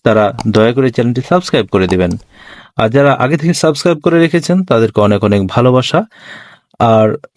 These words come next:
কি ধরনের ভিডিও চান, কমেন্ট বক্সে জানাবেন। দেখা হবে এমন কোনো ভিডিওতে।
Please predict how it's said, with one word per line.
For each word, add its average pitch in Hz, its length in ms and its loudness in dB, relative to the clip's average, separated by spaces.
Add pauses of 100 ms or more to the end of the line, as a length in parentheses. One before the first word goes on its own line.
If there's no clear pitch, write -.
(140)
কি 202 120 2
ধরনের 190 340 2
ভিডিও 160 280 0
চান, 214 200 0
কমেন্ট 113 320 2
বক্সে 101 220 -2
জানাবেন। 90 460 -2 (560)
দেখা 117 260 0
হবে 127 320 0 (320)
এমন 156 260 2
কোনো 160 200 2
ভিডিওতে। 107 440 0